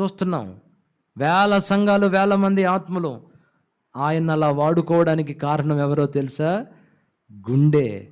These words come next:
స్థానభ్రంశం చెందేట్టుగా ప్రార్థన చేసిన ఒక ప్రార్థనా యోధుడి ఫలితం అదే. ఈ ప్రార్థనా యోధుడు అలా ప్రార్థన చేయకపోతే దేవుడు వాళ్ళని దర్శించేవాడు కాదండి.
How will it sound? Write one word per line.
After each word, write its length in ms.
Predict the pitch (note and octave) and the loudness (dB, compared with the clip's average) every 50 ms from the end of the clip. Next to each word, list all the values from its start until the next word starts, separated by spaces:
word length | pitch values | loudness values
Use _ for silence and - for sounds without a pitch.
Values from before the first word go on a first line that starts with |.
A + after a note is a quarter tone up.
| - _ _ - | -20 _ _ -12
స్థానభ్రంశం 1120 | - - - - - B2 B2 C3+ C#3+ D3 D#3 D#3 D3+ C3+ C3+ C#3+ D3 D3 - - D3 C#3+ C#3+ - | -12 -12 -10 -10 -8 -4 -2 0 0 0 0 0 0 0 0 -2 -2 -2 -4 -4 -4 -4 -2 -2
చెందేట్టుగా 580 | C#3 C3+ C#3 D3 C#3+ C#3 C#3+ - D3 B2+ C3 C#3 | -2 0 2 2 2 0 0 -2 -4 -2 -2 -4
ప్రార్థన 600 | C3 - C3+ B2+ C3+ C#3 C3+ - - C#3 C#3 C3+ B2+ - | -4 -4 -4 -4 -4 -4 -6 -4 -4 -2 -2 -2 -2 0
చేసిన 280 | C3 B2 - - B2+ B2 | -2 -2 -2 -2 -2 -2
ఒక 240 | A#2+ A#2+ A#2 - B2 | 0 -2 -2 -2 -6
ప్రార్థనా 640 | A#2 - - A#2+ B2 B2+ B2 A#2 - A#2+ A#2+ A#2 A#2 | -6 -4 -4 -2 -2 -4 -4 -4 -4 -2 -2 0 0
యోధుడి 380 | A2+ A2+ A2+ A2 A2+ A2 A2 | 0 0 2 0 0 -2 -2
ఫలితం 520 | G2+ - - - A#2+ B2+ B2 B2 A#2+ A2 G2+ | -4 -6 -4 -2 0 0 0 0 -2 -4 -4
అదే. 320 | F2+ D#2 D#2+ - - - _ _ _ _ _ _ _ _ _ _ _ _ _ _ _ _ _ _ _ _ _ _ _ _ _ _ _ - | -6 -6 -10 -14 -16 -18 _ _ _ _ _ _ _ _ _ _ _ _ _ _ _ _ _ _ _ _ _ _ _ _ _ _ _ -6
ఈ 80 | C3+ C3+ | -6 -6
ప్రార్థనా 640 | B2 - - C#3+ D3 E3 F3+ D3 E3+ F3+ F3+ F3 | -4 -2 0 0 2 2 2 2 2 2 2 2
యోధుడు 340 | F3 F3 F3 E3+ D#3+ F3 D#3+ | 2 2 2 2 0 0 -2
అలా 160 | D#3+ D#3+ D#3+ | 0 -2 -2
ప్రార్థన 480 | D#3 D#3 D#3+ D#3 E3+ F3+ D#3+ E3+ E3+ E3+ E3+ E3 | -4 -4 -2 -2 -2 -2 0 0 0 0 0 -2
చేయకపోతే 440 | E3 E3 D#3+ E3 D3 E3 D3+ D#3+ | -2 -2 -2 -4 -4 -4 -4 -6
దేవుడు 380 | D#3 C3 C#3+ D3+ D#3 D#3+ D#3+ E3 | -6 -2 0 0 2 2 2 0
వాళ్ళని 300 | D#3+ D#3 D#3 D#3 D3+ C#3+ | 0 0 0 0 -2 -2
దర్శించేవాడు 680 | D3 D3 D3 - - E3+ E3 E3+ E3 E3 E3 D#3+ D#3 | -2 -2 -4 -4 -4 -6 -4 -2 -4 -2 -2 -4 -4
కాదండి. 540 | D3+ - D3 D3+ D3+ D#3 D3+ B2+ A#2 A2 - | -4 -4 -6 -4 -4 -6 -6 -8 -12 -18 -20